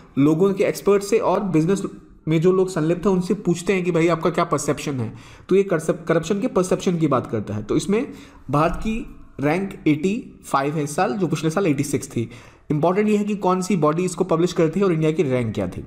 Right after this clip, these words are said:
ठीक है। और ये जो नॉन गवर्नमेंटल ऑर्गेनाइजेशन है, ये असल में जर्मनी बेस्ड है और जो ग्लोबल करप्शन है, उसको कंट्रोल करने के ऊपर काम करती है। इसके अलावा जो इनके दो और इंपॉर्टेंट पब्लिकेशन हैं करप्शन के ऊपर, वो हैं ग्लोबल करप्शन बैरोमीटर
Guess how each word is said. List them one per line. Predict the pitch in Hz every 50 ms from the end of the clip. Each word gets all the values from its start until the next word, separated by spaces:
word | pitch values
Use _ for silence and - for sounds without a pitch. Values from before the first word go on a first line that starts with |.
| - - - - - - - - - - - -
ठीक | 165 160
है। | 208 208 208 - - - - - - - -
और | 165 196 - - - -
ये | 147 160 202 240 254 226 - - 160
जो | 147 180 202 202 165
नॉन | 170 175 180 180
गवर्नमेंटल | 185 175 170 175 170 165 180 170
ऑर्गेनाइजेशन | 156 147 147 147 147 143 139 143 143 - 160
है, | 160 185 175 - - -
ये | 151 156 156
असल | 151 - 156 156
में | 160 147
जर्मनी | 151 147 147 156 160 165 160
बेस्ड | 147 147 160 160 156 147
है | 151 - - - - -
और | 147 151 156 165 156 - - - - 147
जो | 160 151
ग्लोबल | 143 175 180 190 208 -
करप्शन | - 175 165 170 - - 233 202
है, | 214 214 - - - - - -
उसको | 156 - 240 202
कंट्रोल | 214 185 170 165 185 190
करने | 180 185 180 180
के | 175 180
ऊपर | 175 160
काम | 160 - 151 165 175 160
करती | 170 160 156 160 156
है। | 160 180 - - - - - - - - - _ -
इसके | 180 180 - - - 277
अलावा | 254 226 214 208 220 226
जो | 208 190 208
इनके | 202 196 214 196
दो | 170 190 202
और | - - 175 185 196
इंपॉर्टेंट | 185 180 - 180 180 180 185 180 175
पब्लिकेशन | 165 165 160 156 160 156 156 - 185 156
हैं | 147 147 151 - 247 -
करप्शन | - 160 151 147 - - 175 170 170 - - - - _ _ _ - - - - - _ _ - - -
के | 160
ऊपर, | 160 151 156 185 190
वो | 175 165 165
हैं | 180 202 208 - - 127
ग्लोबल | 139 156 170 170 196 196
करप्शन | 196 170 156 151 - 190 170 151 131
बैरोमीटर | 139 135 160 170 175 175 165 202 208